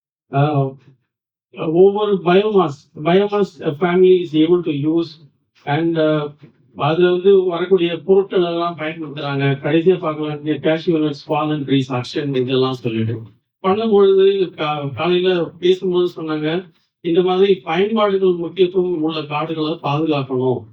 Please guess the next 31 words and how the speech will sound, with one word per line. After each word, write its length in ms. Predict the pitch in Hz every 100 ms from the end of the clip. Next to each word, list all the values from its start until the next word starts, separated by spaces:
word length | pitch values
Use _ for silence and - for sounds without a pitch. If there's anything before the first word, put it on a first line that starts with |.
| _ _ _
அதுக்கு 300 | 143 175 165
வந்து 220 | 165 185
கம்யூனிட்டியோட 1120 | 190 175 160 185 190 180 175 170 165 190 185 156 131 135 131 151
ஈடுபாடு 400 | 175 180 156 151
கட்டாயமா 560 | 143 135 151 151 156 131
வேணும். 340 | 147 147 143
சமூக 460 | 120 135 160 160 147
காடுகள், 500 | 143 127 127 123 127 - _
சமுதாய 460 | _ 147 165 165 151
மக்கள் 340 | 143 143 156
அதை 200 | 139 135
வந்து 420 | 135 151 143 123 123 127 117
பாடுபடணும் 640 | 135 143 131 120 120 123
அப்படின்னு 300 | 117 123 113
நினைக்கிறாங்க. 580 | 110 113 107 104 113 - _ _ _
இது 340 | - 165 175 160
உலகம் 360 | 190 208 220
பூராவும் 540 | 180 202 202 196 202 202
இந்த 220 | 175 165 151 _ _ -
படத்துல 360 | 165 190 196
தெரியும். 500 | 165 160 165 165 190 _ _ _ _ _ -
ஆஹ், 420 | 156 147 143 127 123 -
உலகம் 380 | 170 202 214 196
பூராவும் 640 | 202 208 208 214 214 202
இது 140 | 175 170
வந்து 160 | 180
செயல்பட்டு 500 | - 180 185 180 170
இருக்கு. 240 | 165 156 175
Very 280 | 175 190
isolated 680 | 165 170 180 208 190 175 151
way. 360 | 143 151 196 _